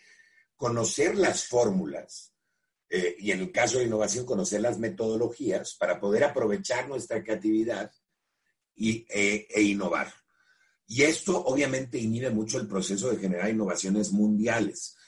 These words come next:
Muchas veces nos conformamos, inclusive trayendo cosas que funcionaron en otro lugar e implementándolas en nuestro lugar de origen,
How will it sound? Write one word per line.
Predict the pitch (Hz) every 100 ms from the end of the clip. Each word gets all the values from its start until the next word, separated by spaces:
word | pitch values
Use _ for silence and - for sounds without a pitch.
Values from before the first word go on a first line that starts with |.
| _ _ _
Muchas | - 113 143 113
veces | 127 - -
nos | 113 101
conformamos, | 107 98 101 101 110 117 131 -
inclusive | 101 - 95 110 127
trayendo | - 90 90 110 117 131
cosas | - 127 127
que | - 98
funcionaron | 110 - 87 90 110 110
en | 110
otro | 107 123
lugar | 135 127 120 - _ _ _ _ _
e | 120
implementándolas | 117 110 120 113 113 104 104 131 135 127 98 95
en |
nuestro | 85 82 87
lugar | 82 90 101
de | 101
origen, | 107 92 104 117